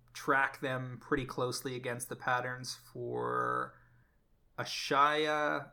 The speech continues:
and what was the other green? Oh, Ancient Green Warden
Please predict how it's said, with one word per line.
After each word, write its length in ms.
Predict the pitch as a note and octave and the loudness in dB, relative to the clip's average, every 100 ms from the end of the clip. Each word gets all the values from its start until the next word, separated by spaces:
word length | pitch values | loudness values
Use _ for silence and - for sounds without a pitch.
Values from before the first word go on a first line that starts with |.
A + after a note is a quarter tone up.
| _ _ | _ _
and 800 | C3 B2+ B2+ B2+ B2+ B2+ B2 B2 | -10 -8 -6 -4 -4 -6 -10 -10
what 140 | - C#3 | -6 -4
was 140 | C3+ | -4
the 80 | C3 | -2
other 160 | A#2+ B2+ | -2 -4
green? 840 | C3 B2 A#2+ A#2+ A#2+ A#2+ A#2+ B2 - _ _ _ _ | -6 -8 -8 -10 -10 -12 -12 -14 -16 _ _ _ _
Oh, 160 | D3 C3+ | 2 2
Ancient 360 | D3 C#3+ D3 C#3+ | -2 -4 -4 -6
Green 400 | C3 B2+ B2 A#2+ | -10 -8 -6 -4
Warden 460 | A#2+ A#2 A#2 B2 | -2 -2 -4 -10